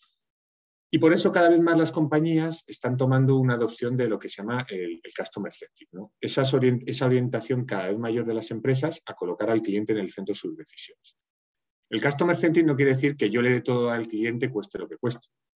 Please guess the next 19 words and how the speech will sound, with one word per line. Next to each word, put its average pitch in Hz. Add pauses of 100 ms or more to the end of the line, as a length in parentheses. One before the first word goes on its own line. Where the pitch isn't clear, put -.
(360)
sino 101
que 98
quiere 131
decir 156
que 127
las 90
formas 123
de 135
trabajar 127
que 131
tienen 107
hoy 120
las 117
compañías 123 (720)
cada 98
vez 110
se 131
orientan 123
más 143